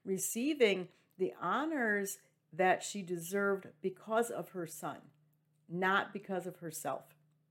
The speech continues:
So the rosary is, is this, it's almost like the Bible in a set of beads,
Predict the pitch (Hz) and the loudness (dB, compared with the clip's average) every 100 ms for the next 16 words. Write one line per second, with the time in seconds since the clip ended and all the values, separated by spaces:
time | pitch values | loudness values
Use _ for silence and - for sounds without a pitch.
0 | _ _ _ _ _ _ - - 208 196 | _ _ _ _ _ _ -20 -4 0 0
1 | 196 220 294 - 175 156 - - _ _ | 2 0 0 -2 -4 -4 -6 -20 _ _
2 | _ _ 208 190 180 - - _ _ _ | _ _ 6 8 8 2 -8 _ _ _
3 | - 180 170 - 160 180 175 - - 170 | 6 6 6 -2 0 2 2 -2 -8 -12
4 | - - 208 233 240 - 190 180 - 151 | -6 0 2 2 -2 0 0 0 -4 -8
5 | - 147 156 220 285 339 - _ _ _ | -6 -4 -2 0 -2 -4 -10 _ _ _
6 | _ _ _ 185 180 170 180 165 147 147 | _ _ _ 0 0 2 0 0 -4 -10
7 | 78 - - | -12 -12 -16